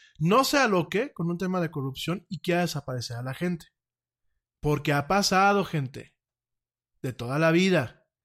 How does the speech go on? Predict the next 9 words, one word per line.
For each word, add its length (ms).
Nada 140
más 120
que 80
ahora 340
lo 60
estamos 380
facilitando 580
más. 540
Entonces, 480